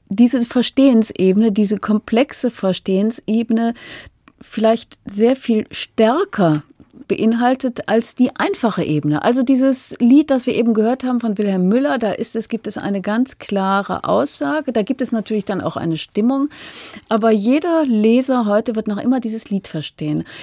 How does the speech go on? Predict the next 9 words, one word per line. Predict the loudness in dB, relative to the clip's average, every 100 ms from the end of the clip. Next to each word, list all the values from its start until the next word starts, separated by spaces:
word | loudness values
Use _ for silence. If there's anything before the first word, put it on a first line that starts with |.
| -20 _
Viel | -8 2 4 4 2
moderne | 0 0 2 2 2
Lyrik | 2 0 -2 -6 -6
wird | -6 -4
von | -4 0
Lesern | 0 0 0 0
nicht | 0 -4 -6
mehr | -6 -6
verstanden. | -8 -8 -2 -2 0 -2 -4